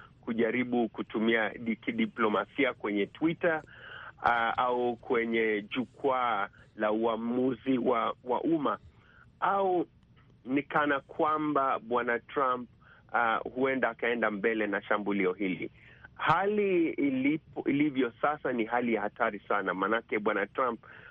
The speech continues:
ana hii tabia ya kujaribu kufanya uamuzi kwa haraka haraka, vile alivyokuwa akifanya kama mwanabiashara, na vile tunavyojua masuala ya kidunia,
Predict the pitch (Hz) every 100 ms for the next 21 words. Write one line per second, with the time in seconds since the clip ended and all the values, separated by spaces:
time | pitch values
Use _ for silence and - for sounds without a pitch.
0 | - 131 127 127 143 - 117 107 139 131
1 | 117 - 113 - 117 117 120 123 - -
2 | 120 123 110 110 110 123 127 113 - 113
3 | - - - - 143 147 143 - 143 127
4 | 127 131 - 101 110 120 110 113 107 104
5 | 120 110 - 117 113 107 98 - - -
6 | 117 113 104 104 104 104 104 98 117 110
7 | 90 85 - - - 120 120 135 131 -
8 | 117 113 107 101 98 139 131 113 107 -
9 | - - 110 110 - 127 123 117 110 -
10 | 107 110 117 127 120 117 110